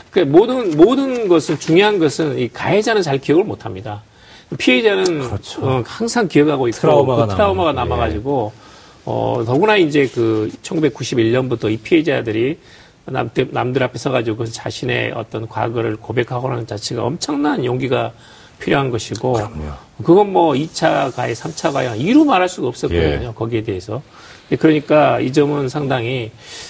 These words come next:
Speaker 1: 이 한국에서 상당히 아쉬운 대목입니다. 그러니까 일본 정부로서도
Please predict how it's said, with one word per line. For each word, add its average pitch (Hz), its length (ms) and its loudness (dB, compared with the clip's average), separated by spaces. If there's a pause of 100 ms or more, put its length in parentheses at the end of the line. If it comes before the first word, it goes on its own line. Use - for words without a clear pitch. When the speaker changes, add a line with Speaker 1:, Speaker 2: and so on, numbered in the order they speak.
(180)
Speaker 1:
이 113 240 -2
한국에서 170 460 4
상당히 151 320 -2
아쉬운 117 360 0
대목입니다. 110 540 -6
그러니까 - 240 0
일본 202 280 6
정부로서도 208 880 0